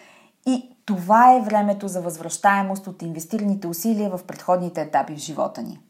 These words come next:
Аз лично нямам търпение да усетя силата на петдесетте, но да не бързаме прекалено. Всичко има своя естествен ритъм. Именно с това започва нашия разговор с моя гост днес в подкаста.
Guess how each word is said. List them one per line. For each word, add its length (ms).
Аз 180
лично 400
нямам 380
търпение 460
да 60
усетя 340
силата 380
на 100
петдесетте, 720
но 260
да 120
не 140
бързаме 460
прекалено. 640
Всичко 340
има 220
своя 260
естествен 420
ритъм. 380
Именно 280
с 200
това 240
започва 500
нашия 400
разговор 400
с 120
моя 220
гост 360
днес 220
в 100
подкаста. 640